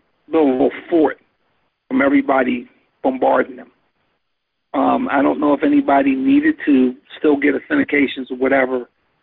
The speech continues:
but there's other land courts that we can be,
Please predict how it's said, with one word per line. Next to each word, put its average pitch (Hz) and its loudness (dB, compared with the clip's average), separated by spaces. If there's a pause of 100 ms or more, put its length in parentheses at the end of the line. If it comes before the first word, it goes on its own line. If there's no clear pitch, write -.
(220)
but 135 -2 (160)
there's 143 0
other 160 2
land 143 2
courts 127 -2 (120)
that 131 0 (120)
we 131 -4
can 131 -12
be, 127 -16